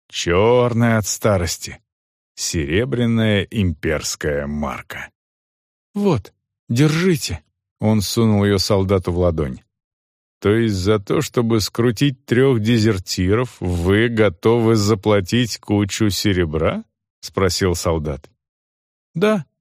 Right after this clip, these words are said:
просто ответил конетабль и так посмотрел на солдата, что тому стало его жалко. Это был не суровый конетабль,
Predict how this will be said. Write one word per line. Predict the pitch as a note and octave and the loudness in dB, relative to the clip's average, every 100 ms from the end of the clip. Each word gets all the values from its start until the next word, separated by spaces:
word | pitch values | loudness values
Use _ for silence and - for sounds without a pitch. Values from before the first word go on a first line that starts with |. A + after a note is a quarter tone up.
| _ _ - | _ _ -2
просто | B2 A2 A#2+ | 0 0 0
ответил | A2 B2 G#2+ B2 | 0 0 0 -2
конетабль | G2+ B2+ C#3 F#3+ F3+ B2+ | 0 0 0 0 0 0
и | B2+ | 0
так | - G#3 - | -2 -12 -8
посмотрел | A#2 - B2+ C3+ C#3 | -4 0 0 2 2
на | B2+ B2 | 2 2
солдата, | C#3 B2+ A#2+ A#2 G#2 G#2 | 2 2 2 0 -2 -6
что | - C3+ | -2 -2
тому | D3 D#3 F3 | 0 -2 -2
стало | D3+ - E3 D#3+ | -4 -2 0 2
его | D#3+ D3+ D3+ D3+ | 0 0 -2 -2
жалко. | C3+ D#3 A2 - G2+ - _ _ _ _ _ _ _ _ | -2 -4 -4 -10 -20 -20 _ _ _ _ _ _ _ _
Это | A2+ B2+ D#3 | -2 0 0
был | D#3 E3 | 2 2
не | E3 E3 | 2 0
суровый | - D3+ B2 D#3+ F#3 C#3+ A#2 | 0 0 0 0 0 0 0
конетабль, | A#2 A2+ G#2+ C3 D3 B2+ G2 D#2 | 0 0 0 2 2 0 -2 -4